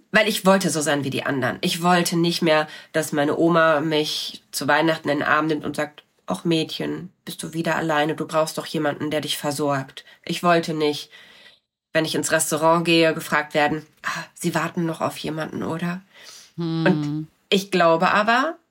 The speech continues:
Speaker 1: dass es tatsächlich eher daran liegt, und das hat mein Psychologe sehr, sehr schön gesagt, denn nachdem wir meine Essstörung therapiert hatten, hatten wir noch ein paar Stunden über und ich hab dann, weil ich hab die Therapie total genossen, hab dann zu ihm gesagt,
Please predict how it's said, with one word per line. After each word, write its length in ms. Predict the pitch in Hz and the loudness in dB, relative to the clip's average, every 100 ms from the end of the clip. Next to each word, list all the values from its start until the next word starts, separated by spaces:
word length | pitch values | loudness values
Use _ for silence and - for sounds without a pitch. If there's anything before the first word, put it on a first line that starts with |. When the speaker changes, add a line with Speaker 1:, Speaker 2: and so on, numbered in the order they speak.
| _ _ - | _ _ -2
Speaker 1:
dass 240 | 160 160 | -2 0
es 200 | 165 - | -4 -4
tatsächlich 680 | - 151 - 160 - 135 - | -4 -4 -2 -4 -4 -6 -2
eher 240 | 160 147 | 0 0
daran 460 | 143 147 160 156 165 | 2 2 2 2 0
liegt, 360 | 165 190 226 | 0 -2 -4
und 160 | 147 147 | -6 -4
das 240 | 151 147 | -4 -4
hat 140 | - - | -8 -4
mein 160 | 143 | -4
Psychologe 640 | 143 - 139 143 160 208 147 | -2 -4 -4 -2 0 2 0
sehr, 260 | 139 156 | 0 2
sehr 120 | 170 147 | 2 0
schön 260 | - 151 | 2 2
gesagt, 400 | 147 151 151 147 | 2 2 0 0
denn 140 | 143 143 | 0 2
nachdem 420 | 143 - 156 156 | 0 0 0 2
wir 240 | 156 151 - - - - | 2 2 0 -16 -18 -2
meine 360 | 156 147 - - | 0 2 2 0
Essstörung 1200 | 202 - - _ _ _ - - 151 147 147 147 | 0 -2 -6 _ _ _ -8 0 0 2 0 0
therapiert 520 | 165 151 143 214 196 | 0 0 2 -2 -2
hatten, 180 | 160 151 | -2 -2
hatten 160 | 147 | 0
wir 80 | 165 | 2
noch 140 | 147 165 | 2 0
ein 80 | |
paar 160 | 165 175 | -2 -2
Stunden 340 | - 156 - | -2 -4 -2
über 440 | 123 240 170 175 202 - | 0 2 4 2 2 -2
und 160 | 147 | -2
ich 140 | 156 185 | 0 0
hab 120 | 175 | 0
dann, 240 | 165 165 165 | 2 2 2
weil 80 | 131 | 0
ich 100 | - | -2
hab 80 | |
die 80 | - | -6
Therapie 360 | 131 131 131 139 | -2 0 0 -4
total 300 | - - 147 | -6 -2 0
genossen, 560 | 147 151 190 185 180 190 - - | 4 4 4 2 0 0 -8 -6
hab 100 | - 170 | -4 0
dann 120 | 170 | 0
zu 120 | - | 0
ihm 100 | 170 | 2
gesagt, 340 | 165 165 160 | 2 2 0